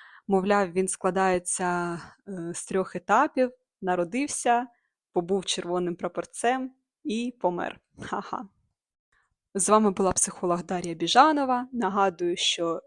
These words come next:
до мене можна записатись на індивідуальну консультацію. Будь ласка, підписуйтесь на мій канал, ставте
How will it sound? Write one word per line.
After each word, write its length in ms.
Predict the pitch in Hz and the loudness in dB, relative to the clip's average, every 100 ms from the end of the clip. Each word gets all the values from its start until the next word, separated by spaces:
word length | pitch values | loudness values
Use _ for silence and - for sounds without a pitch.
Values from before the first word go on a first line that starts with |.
| _ - | _ -8
до 140 | 190 | -2
мене 240 | 185 175 | 0 0
можна 260 | 175 180 175 | -4 -6 -8
записатись 680 | 196 - - 175 - 170 - | -10 -8 0 0 0 -6 0
на 180 | 185 - | 0 -2
індивідуальну 560 | 175 165 165 175 165 170 | -6 -4 2 2 2 -6
консультацію. 1000 | 180 - 160 - 254 294 - 214 214 - - - - | -8 -6 -8 0 0 2 -2 -2 -4 -6 -16 -20 -2
Будь 200 | 220 202 | 0 2
ласка, 300 | 185 - 180 | 2 0 -10
підписуйтесь 680 | 185 - 196 185 180 - | -12 -8 -6 -4 -6 -6
на 60 | 165 | -4
мій 220 | 170 160 | -4 -4
канал, 540 | - 180 202 294 311 - _ _ _ | -6 -6 0 0 0 -4 _ _ _
ставте 680 | - - 196 175 - - | -8 4 6 6 0 -14